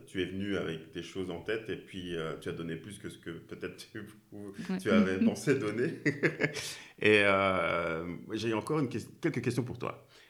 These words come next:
Speaker 1: Euh, la première, c'est, euh, euh, là, euh, on a tous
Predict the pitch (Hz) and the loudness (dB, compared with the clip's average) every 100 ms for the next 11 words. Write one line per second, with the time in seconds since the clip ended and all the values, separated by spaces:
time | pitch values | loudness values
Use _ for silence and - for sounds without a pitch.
0 | _ - 80 82 80 80 82 82 82 - | _ -6 -2 -2 0 -2 -2 -6 -8 -10
1 | - 82 - - 104 139 147 107 107 117 | -6 -4 -4 -4 -2 -4 -4 -4 -2 -2
2 | - 92 90 90 90 87 87 87 87 87 | -2 -2 -2 -2 -2 -2 -2 -2 -4 -6
3 | 90 - _ _ _ _ 78 80 65 60 | -10 -16 _ _ _ _ -4 -2 -4 -6
4 | 67 57 55 - 50 - - - 50 - | -6 -8 -10 -14 -16 -18 -20 -20 -16 -8
5 | - 82 90 92 90 107 127 - 90 87 | -6 -2 0 2 2 2 0 -2 -4 -2
6 | 87 85 - - _ _ 98 95 92 - | -4 -6 -12 -20 _ _ 0 0 0 -2
7 | 131 - - - - - - | -6 -6 -8 -10 -12 -14 -18